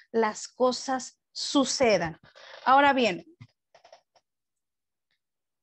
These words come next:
otros autores nos hablan, eh, de otros, de, de seis conjuntos de conductas que explican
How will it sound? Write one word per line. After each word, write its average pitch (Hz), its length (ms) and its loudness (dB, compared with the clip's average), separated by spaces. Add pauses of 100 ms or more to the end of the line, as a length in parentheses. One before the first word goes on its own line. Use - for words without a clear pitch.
(640)
otros 440 400 2
autores 269 640 4
nos 247 240 -2
hablan, 294 480 2
eh, 233 720 0
de 247 220 2
otros, 311 480 0
de, 240 280 0
de 240 160 -4
seis 320 380 -4
conjuntos 302 720 -2
de 233 120 -4
conductas 233 680 -4
que 214 80 -8
explican 254 640 -2